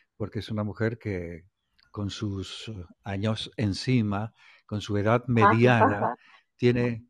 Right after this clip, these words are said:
Speaker 2: <laughs>
Speaker 1: tiene un hermoso cuerpo, tiene un hermoso rostro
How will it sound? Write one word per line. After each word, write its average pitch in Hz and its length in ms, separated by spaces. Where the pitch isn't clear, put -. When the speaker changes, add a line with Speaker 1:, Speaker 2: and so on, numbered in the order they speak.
Speaker 2:
<laughs> - 300
Speaker 1:
tiene 123 260
un 123 280
hermoso 113 480
cuerpo, 120 600
tiene 113 220
un 107 100
hermoso 110 440
rostro 117 640